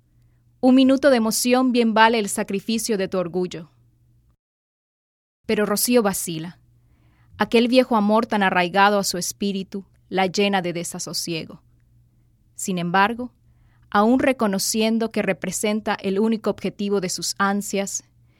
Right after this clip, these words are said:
se siente cobarde para tender las manos hacia él. Leonardo lo fue todo para ella.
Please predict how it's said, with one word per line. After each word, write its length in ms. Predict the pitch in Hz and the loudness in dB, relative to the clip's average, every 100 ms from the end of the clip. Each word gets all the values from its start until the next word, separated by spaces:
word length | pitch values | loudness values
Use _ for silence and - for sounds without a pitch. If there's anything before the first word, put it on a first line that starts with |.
| _ _ _ _ | _ _ _ _
se 220 | - 208 | -4 -2
siente 360 | - 226 226 226 | 2 0 0 -4
cobarde 600 | 196 196 190 180 165 - | 0 2 2 0 -10 -6
para 180 | - 190 | -2 -2
tender 380 | 185 190 196 196 | -2 -2 -2 -2
las 240 | 185 175 | -4 -6
manos 360 | 185 185 185 180 | -4 -4 -4 -6
hacia 380 | 165 - 156 151 | -8 -6 -8 -8
él. 200 | 175 - _ _ _ _ _ _ _ _ _ _ _ _ _ _ _ - | -12 -18 _ _ _ _ _ _ _ _ _ _ _ _ _ _ _ -2
Leonardo 520 | 196 202 214 254 262 | 2 6 6 6 2
lo 80 | 214 | 0
fue 160 | - | -2
todo 400 | 208 - 226 240 | -4 0 2 2
para 220 | 233 170 160 | 0 0 0
ella. 400 | 165 - 170 | -2 -8 -16